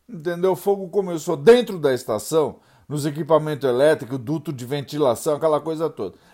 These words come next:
As chamas chegaram até a calçada, bicho. Começou à meia-noite e foi controlado em quarenta minutos. Oito viaturas, vinte e três bombeiros, que eles são tipo herói. Foram até o local pra resolver o problema.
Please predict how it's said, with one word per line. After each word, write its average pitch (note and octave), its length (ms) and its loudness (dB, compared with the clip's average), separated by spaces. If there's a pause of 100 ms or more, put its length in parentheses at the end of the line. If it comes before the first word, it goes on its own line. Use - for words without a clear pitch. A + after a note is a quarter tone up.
(180)
As E3+ 220 6
chamas C4 400 4
chegaram G#3 360 2
até G#3+ 140 0
a C4 80 -2
calçada, G3+ 720 2
bicho. A2 340 -10
Começou G3+ 440 2
à A3+ 40 4
meia-noite G#3+ 880 0 (220)
e C#3 60 -12
foi A3 180 2
controlado G#3+ 500 6
em A3+ 60 -4
quarenta B3 480 8
minutos. F3+ 480 -4
Oito B3 380 8
viaturas, A3+ 800 0 (200)
vinte A#3+ 460 -6
e B3+ 60 -2
três A3+ 280 0
bombeiros, F#3+ 520 2
que A#3 100 -4
eles A3+ 160 -4
são C4+ 180 -6
tipo D4+ 300 -4
herói. F3+ 480 4 (480)
Foram A3 260 8
até A3+ 160 4
o B3 100 8
local A#3 320 4
pra A3+ 120 2
resolver A3+ 380 2
o G#3+ 80 4
problema. F3+ 500 0